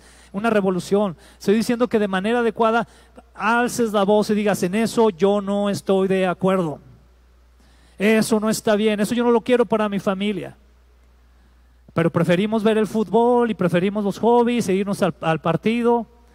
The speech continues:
en vez de estar haciendo lo que tenemos que hacer. ¿Te das cuenta, hermano?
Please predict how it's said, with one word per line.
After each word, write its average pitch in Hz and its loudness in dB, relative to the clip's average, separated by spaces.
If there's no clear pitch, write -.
en 160 -6
vez 196 2
de 214 0
estar 214 0
haciendo 214 -2
lo 175 0
que 170 -4
tenemos 175 -6
que 175 -6
hacer. 139 -10
¿Te 165 -2
das 202 0
cuenta, 220 -2
hermano? 139 -10